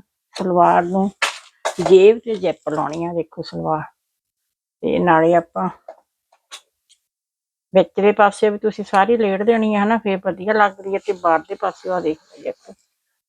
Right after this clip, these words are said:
ਤੇ ਬਹੁਤ ਵਧੀਆ ਆ। ਲੱਗੀ ਤਾਂ ਵੀਡੀਓ ਨੂੰ ਇੱਦਾਂ ਪਿਆਰ ਦਿੰਦੇ ਰਹਿਣਾ।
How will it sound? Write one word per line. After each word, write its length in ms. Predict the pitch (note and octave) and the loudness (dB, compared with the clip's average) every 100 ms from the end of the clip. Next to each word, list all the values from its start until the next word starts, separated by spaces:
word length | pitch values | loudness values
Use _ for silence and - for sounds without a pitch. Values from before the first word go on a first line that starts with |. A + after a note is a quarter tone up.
| _ _ | _ _
ਤੇ 340 | - E3 D#3 - A3+ F3 - | 0 0 0 -4 -8 -8 0
ਬਹੁਤ 200 | F#3+ F#3+ | 2 4
ਵਧੀਆ 500 | G3+ F#3+ G#3 G#3+ G#3 | 2 0 2 2 0
ਆ। 20 | G#3 _ _ _ _ _ _ _ _ _ _ _ _ | -4 _ _ _ _ _ _ _ _ _ _ _ _
ਲੱਗੀ 300 | F#3 F3 G3 | -4 -4 -6
ਤਾਂ 120 | F#3+ | -4
ਵੀਡੀਓ 400 | F#3 F#3 F3+ G#3 | -2 -2 -2 0
ਨੂੰ 100 | G#3 | 0
ਇੱਦਾਂ 240 | F#3+ F3+ E3+ | 0 0 -2
ਪਿਆਰ 280 | F3 F3+ F3 | 2 2 2
ਦਿੰਦੇ 360 | F3 F3+ G3 | -2 -2 0
ਰਹਿਣਾ। 280 | G3 G3+ G#3 | 0 0 -2